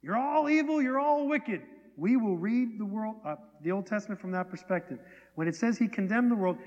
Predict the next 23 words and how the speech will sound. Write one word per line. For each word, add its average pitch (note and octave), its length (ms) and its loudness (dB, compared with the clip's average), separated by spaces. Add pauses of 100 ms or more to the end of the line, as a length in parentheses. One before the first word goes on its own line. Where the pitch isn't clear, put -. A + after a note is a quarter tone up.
(120)
it F#3+ 60 -8
meant A#3+ 260 -2
it F3+ 120 -8
gave A3+ 160 0
them A3+ 100 2
a F3 60 -2
choice, A#3 400 -4
and F3 80 -6
they F3 80 -2
all G3+ 360 -2
chose A#3 600 2 (1040)
not F#3+ 240 0
to - 80 -4
get A3 140 0
on G#3 120 2
some A3 240 -2
strange G#3 380 -2
thing F#3 160 -2
they D#3+ 80 0
had C#3+ 100 -2
never E3+ 180 0
seen E3+ 240 -4
before. A#2+ 360 -10